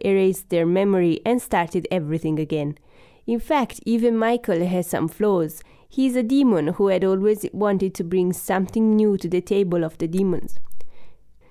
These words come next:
He was bored of the old ways of torturing people,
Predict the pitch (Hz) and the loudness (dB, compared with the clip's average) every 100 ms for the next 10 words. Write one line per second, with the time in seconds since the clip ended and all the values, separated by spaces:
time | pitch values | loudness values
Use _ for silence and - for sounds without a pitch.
0 | _ - 254 262 247 208 208 233 202 185 | _ -6 0 0 0 0 0 2 2 0
1 | 190 - 196 190 202 175 196 202 185 180 | -2 -2 0 2 0 0 0 2 0 -2
2 | 175 - 208 208 202 185 170 170 165 165 | -4 -2 -2 0 0 0 0 -4 -4 -4